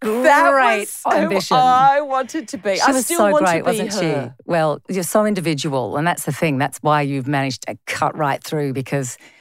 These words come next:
Speaker 2: you just have to bring your own sense of, you know, wonder and, and joy and curiosity, and you certainly have that. I just asked that because I have the same feeling when I meet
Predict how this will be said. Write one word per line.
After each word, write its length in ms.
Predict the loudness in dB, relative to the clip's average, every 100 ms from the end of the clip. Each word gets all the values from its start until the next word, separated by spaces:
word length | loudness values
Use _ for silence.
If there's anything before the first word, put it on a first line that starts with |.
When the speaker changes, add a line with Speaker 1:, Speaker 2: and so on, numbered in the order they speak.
| _ -8
Speaker 2:
you 80 | -4
just 320 | -2 -2 -2
have 160 | -4 -4
to 100 | -6
bring 220 | -4 -2
your 180 | -2 -2
own 340 | -2 -2 -2 -4
sense 520 | -2 -4 -4 -12 -16 -20 _ _ _ _
of, 300 | -4 -4 -6 -6
you 120 | -2
know, 240 | -2 -2 -8 -10
wonder 540 | -4 -2 0 0 -2
and, 320 | -2 -2 -4 -4
and 240 | -2 0 0
joy 260 | 2 2
and 180 | 0 -2
curiosity, 600 | -2 0 2 0 -2 -2
and 140 | 0 0
you 80 |
certainly 340 | 0 0 2 2
have 220 | 0 0
that. 260 | 2 2 -2 -14 -12 -2
I 80 | 0
just 260 | 0 -4 0
asked 380 | 2 2 -2 -4
that 200 | -4 -4
because 540 | -6 -2 -2 -2 -6 -16 -20 -20 _ _ _ 0
I 80 | 0
have 300 | 2 -2 0
the 80 | -2
same 280 | 0 0
feeling 440 | -2 -2 -2 0 0
when 120 | 0
I 140 | 2
meet 280 | 2 0 -2